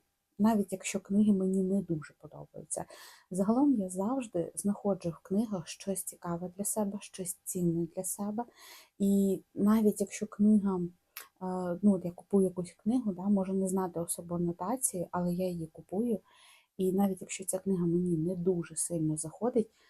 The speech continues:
все рівно я із величезним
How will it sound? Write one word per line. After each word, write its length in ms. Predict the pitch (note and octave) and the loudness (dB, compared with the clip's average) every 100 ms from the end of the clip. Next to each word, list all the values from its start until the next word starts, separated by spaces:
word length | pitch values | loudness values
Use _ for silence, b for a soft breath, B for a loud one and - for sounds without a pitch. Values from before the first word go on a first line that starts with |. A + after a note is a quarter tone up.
| b - | b -4
все 260 | - G#3 F3 | -2 0 0
рівно 480 | F3+ B3+ A3+ F3 F3 | 0 0 0 0 -6
я 520 | F3 E3+ F3+ G#3 G#3 _ _ - | -8 -6 -4 -4 -4 _ _ 0
із 240 | G3+ F#3 | 2 2
величезним 760 | E3+ G3 G3+ - E3 E3+ E3 | 2 2 2 -2 -4 -4 -4